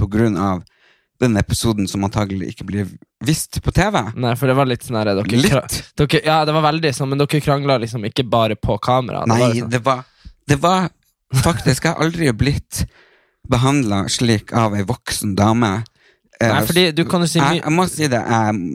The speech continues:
Speaker 1: jeg ringte til deg, jeg ringte
Speaker 2: Ja, jeg
Speaker 1: til
Speaker 2: husker det.
Speaker 1: mamma, jeg ringte til manageren min, jeg hylskreik, og jeg ville trekke meg,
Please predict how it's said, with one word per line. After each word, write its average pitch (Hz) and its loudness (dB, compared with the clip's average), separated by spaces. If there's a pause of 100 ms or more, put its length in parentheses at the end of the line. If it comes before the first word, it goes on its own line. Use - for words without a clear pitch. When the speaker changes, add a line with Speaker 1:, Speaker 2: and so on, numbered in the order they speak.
(140)
Speaker 1:
jeg 104 2
ringte 147 0
til 107 -4
deg, 135 2
jeg - -2
ringte 104 2
Speaker 2:
Ja, 123 4
jeg 127 0
Speaker 1:
til 113 4
Speaker 2:
husker 107 2
det. 156 2
Speaker 1:
mamma, 170 2
jeg 113 0
ringte 104 2
til 190 0
manageren 160 0
min, 156 2
jeg 101 -6
hylskreik, 170 0 (460)
og 110 2
jeg 98 -6
ville 92 -6
trekke 190 -2
meg, 180 2